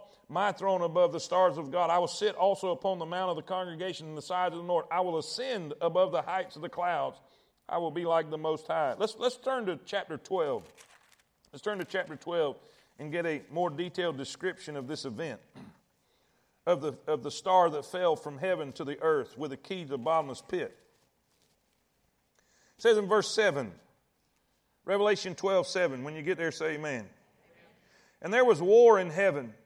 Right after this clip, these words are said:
Michael and his angels fought." And by the way, Satan has access to God right now.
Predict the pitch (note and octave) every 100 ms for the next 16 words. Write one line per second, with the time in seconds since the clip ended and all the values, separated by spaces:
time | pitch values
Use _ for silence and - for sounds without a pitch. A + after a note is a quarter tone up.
0 | _ _ _ _ _ - F#3+ A3 G#3+ G3+
1 | E3 G3+ G3+ F3+ F3 - F3 F3+ G#3+ A3+
2 | G3+ G#3+ D#3+ - _ _ _ _ _ _
3 | _ _ _ _ - - C4+ A#3+ G3 F#3+
4 | F3 G#3 G#3 - G3 F3 - F3 D3 E3+
5 | D3+ C3+ B2+ B2 A2+ G2+